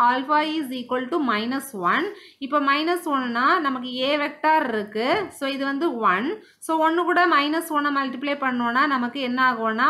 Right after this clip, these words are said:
மைனஸ் ஒன் A வெக்டார் கிடைக்கும். So, டைரக்ஷன் வந்து என்ன ஆகும்னா, இங்க சேஞ்ச் ஆகும், but magnitude சேமா இருக்கும். யா, so இந்த இடத்துல வந்து பாத்தீங்கன்னா, மைனஸ் ஒன், ஆல்ஃபா கூட மைனஸ் ஒன்னை நம்ம multiply பண்ணோம்னா, magnitude வந்து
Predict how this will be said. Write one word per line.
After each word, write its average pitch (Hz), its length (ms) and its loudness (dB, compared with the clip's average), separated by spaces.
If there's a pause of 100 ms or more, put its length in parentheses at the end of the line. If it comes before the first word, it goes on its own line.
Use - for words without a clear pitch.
மைனஸ் 302 500 0 (100)
ஒன் 247 240 2
A 254 160 0
வெக்டார் 240 420 0
கிடைக்கும். 185 320 -6
So, 240 100 -6 (140)
டைரக்ஷன் 294 640 4
வந்து 254 220 -2
என்ன 233 200 -2
ஆகும்னா, 214 360 0
இங்க 214 220 -4 (500)
சேஞ்ச் 247 320 -2 (120)
ஆகும், 220 320 0 (120)
but 254 180 2 (160)
magnitude 240 640 0 (120)
சேமா 214 400 -2
இருக்கும். 175 300 -8 (520)
யா, 202 120 2 (420)
so - 120 -20
இந்த 233 160 -4
இடத்துல 262 260 -2
வந்து 269 160 -2 (100)
பாத்தீங்கன்னா, 240 380 -2 (100)
மைனஸ் 269 420 -2 (140)
ஒன், 208 120 -2 (260)
ஆல்ஃபா 220 360 0
கூட 262 100 -2 (120)
மைனஸ் 262 400 -2
ஒன்னை 262 200 -2
நம்ம 240 200 -2
multiply 226 480 -4
பண்ணோம்னா, 202 440 0 (460)
magnitude 269 600 2
வந்து 262 140 -2